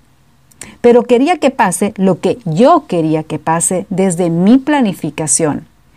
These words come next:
Y la forma de estar segura de lo que supuestamente podría pasar era teniendo el control.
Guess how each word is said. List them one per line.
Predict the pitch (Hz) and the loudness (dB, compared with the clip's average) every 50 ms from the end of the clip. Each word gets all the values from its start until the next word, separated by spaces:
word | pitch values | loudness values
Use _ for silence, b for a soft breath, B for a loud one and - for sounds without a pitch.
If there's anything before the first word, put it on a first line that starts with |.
| b b b b b | b b b b b
Y | - 214 | 0 2
la | 214 214 202 | 2 2 2
forma | 208 - 254 269 294 320 330 | 0 0 0 2 2 2 2
de | 294 | 2
estar | 247 - 254 240 226 | 0 0 0 0 0
segura | - - 226 220 226 240 220 190 175 165 180 - | 0 0 0 2 4 4 4 4 2 -2 -4 -6
de | - 175 180 175 | -4 -4 -2 -2
lo | 180 170 | -2 -2
que | - 185 180 170 - - | -2 -4 -4 -4 -6 -8
supuestamente | - - - 185 165 - - 202 220 240 220 - - 226 220 233 240 240 220 190 170 - - - - 151 - _ _ | -6 -4 -4 -4 -4 -4 -2 -2 -2 -2 -2 -4 -4 0 2 2 4 4 2 2 0 -2 -6 -10 -12 -12 -18 _ _
podría | - 165 151 156 170 170 175 175 - | -6 -4 -2 -2 -2 -2 -2 0 0
pasar | 220 233 - - 233 226 240 240 b b b b b b b - | 0 2 2 2 2 2 2 -2 b b b b b b b -4
era | 214 220 226 | -2 -2 0
teniendo | 220 - 190 196 196 208 220 233 233 | 0 -2 -2 0 2 2 2 2 2
el | 226 220 | 0 -2
control. | - 175 170 156 156 151 170 165 156 147 156 160 156 | -2 -2 -2 -2 -2 -2 -2 -2 -2 -4 -6 -8 -12